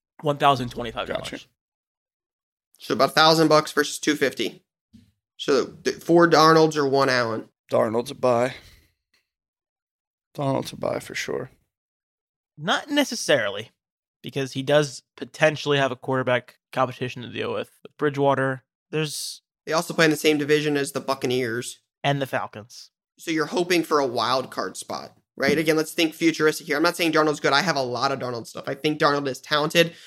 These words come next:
Speaker 3: Look at Adam Ga-, what happened when Tannehill left Adam Gase, right? He was Ty's M V P pick. I mean, Gase is a Q B ruiner. So do I think Darnold is talented? Yes. But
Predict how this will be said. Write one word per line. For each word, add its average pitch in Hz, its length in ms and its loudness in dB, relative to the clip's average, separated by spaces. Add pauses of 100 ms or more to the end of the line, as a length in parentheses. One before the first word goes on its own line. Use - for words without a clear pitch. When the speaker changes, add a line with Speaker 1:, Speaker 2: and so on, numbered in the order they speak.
Speaker 3:
Look 180 200 4
at 180 120 4
Adam 165 260 6
Ga-, 160 280 -4
what 160 180 2
happened 160 260 0
when 151 120 2
Tannehill 160 400 2
left 156 180 2
Adam 147 260 2
Gase, 165 420 -4 (300)
right? 160 360 2 (120)
He 160 100 0
was 156 100 2
Ty's 165 280 4
M 160 160 4
V 156 140 0
P 190 180 -2
pick. 170 420 -8 (540)
I - 60 0
mean, 147 360 2 (280)
Gase 165 260 2
is 160 140 0
a 156 60 2
Q 175 180 -2
B 160 160 4
ruiner. 143 640 2 (160)
So 170 160 4
do 170 160 2
I 160 80 8
think 180 220 2
Darnold 160 240 4
is 147 100 0
talented? 160 380 0
Yes. 139 600 -4 (340)
But 143 340 4